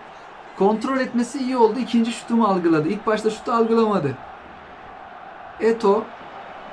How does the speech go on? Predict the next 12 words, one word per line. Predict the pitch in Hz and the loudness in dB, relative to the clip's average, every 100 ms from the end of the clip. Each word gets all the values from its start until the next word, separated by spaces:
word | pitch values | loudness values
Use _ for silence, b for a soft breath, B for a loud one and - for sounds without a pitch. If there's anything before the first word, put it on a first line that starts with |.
| - - - - - - - - - - - - - - - - - | -16 -16 -16 -16 -16 -18 -18 -18 -18 -18 -18 -18 -18 -20 -20 -20 -14
De | - 208 214 | -6 -4 -2
Vrij. | 180 196 226 - - - - - - - - - - - - - - - - - - - - - - - - - | -2 0 -2 -10 -20 -20 -20 -20 -20 -20 -20 -20 -20 -20 -20 -20 -20 -20 -20 -20 -20 -20 -20 -20 -20 -20 -20 -12
Çok | 254 | -8
uzaktan | 202 226 226 254 240 | -2 0 2 4 6
deneyecek. | 214 196 180 269 285 - - 220 - | 6 6 4 2 2 0 -10 -10 -2
Out'a | 220 185 - | 0 2 0
gitti. | 143 131 190 220 | -2 0 2 2
Şimdi | 208 | 0
şu | 196 | -6
topu | - 180 196 | -4 -4 0
yollayalım | 196 196 190 175 151 135 | 2 4 4 2 2 -2
uzun. | 127 151 185 | -2 -2 -4